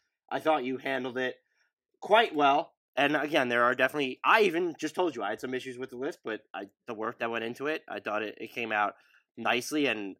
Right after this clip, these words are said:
undertaking a project like this is, is super difficult. So I commend you for, for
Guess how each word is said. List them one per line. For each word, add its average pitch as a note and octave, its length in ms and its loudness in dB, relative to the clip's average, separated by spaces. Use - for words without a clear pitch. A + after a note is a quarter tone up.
undertaking A2+ 500 -6
a G#2 60 -4
project G2+ 380 -8
like G2+ 160 -10
this F#2+ 240 -12
is, E2+ 280 -16
is G2 120 -14
super G2 320 -12
difficult. F2 500 -14
So - 80 -12
I G2 80 -6
commend G2+ 380 -8
you F#2 120 -10
for, F#2 320 -14
for G2+ 160 -12